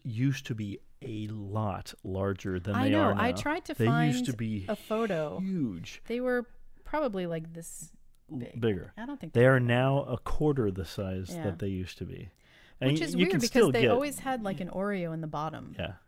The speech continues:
Speaker 2: And now they're, like, the size of an Oreo.
Speaker 1: Yeah.
Speaker 2: But now you can eat more because
Speaker 1: Oh, yeah.
Speaker 2: It's
Speaker 1: They're
Speaker 2: an
Speaker 1: very
Speaker 2: unlimited
Speaker 1: delicious.
Speaker 2: buffet.
Speaker 1: I like the little
Speaker 2: Um,
Speaker 1: zebra striping on those. It's
Speaker 2: yeah, they're
Speaker 1: always
Speaker 2: fun.
Speaker 1: fun.
Speaker 2: And actually, in the Mara, where they have their food court at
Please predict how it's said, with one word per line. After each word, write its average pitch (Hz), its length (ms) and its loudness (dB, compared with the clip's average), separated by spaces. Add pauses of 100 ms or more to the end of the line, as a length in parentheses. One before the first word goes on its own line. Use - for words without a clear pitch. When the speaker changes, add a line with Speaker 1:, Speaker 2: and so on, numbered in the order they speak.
(180)
Speaker 2:
And 190 120 -2
now 185 200 0
they're, 175 160 -2
like, 160 160 -6
the 175 80 -8
size 170 340 -6
of 165 80 -10
an 151 80 -8
Oreo. 175 400 -14 (300)
Speaker 1:
Yeah. 98 220 -12 (640)
Speaker 2:
But 214 160 -12
now 240 120 -6
you 254 120 -8
can 220 160 -8
eat 202 160 -6
more 175 360 -8
because - 240 -10
Speaker 1:
Oh, 156 100 2
yeah. 113 240 -2 (880)
Speaker 2:
It's 123 160 -4
Speaker 1:
They're - 100 -2
Speaker 2:
an - 60 2
Speaker 1:
very 208 80 4
Speaker 2:
unlimited 202 420 0
Speaker 1:
delicious. 165 180 -6
Speaker 2:
buffet. 170 260 -6 (420)
Speaker 1:
I 104 80 -6
like 107 180 -2 (120)
the 110 60 -2
little 110 180 0
Speaker 2:
Um, 98 40 2
Speaker 1:
zebra 92 320 -2
striping - 460 -8
on - 120 -8
those. - 380 -14
It's - 60 -20
Speaker 2:
yeah, 233 140 -6
they're - 80 -4
Speaker 1:
always 190 160 -6
Speaker 2:
fun. 180 140 -6
Speaker 1:
fun. - 80 -10
Speaker 2:
And 214 160 -2
actually, 247 420 0
in 202 280 2
the 175 80 2
Mara, 165 680 0
where 180 180 -2
they 170 140 -2
have 170 180 -4
their 170 140 -8
food 202 280 -8
court - 320 -10 (140)
at 180 120 -12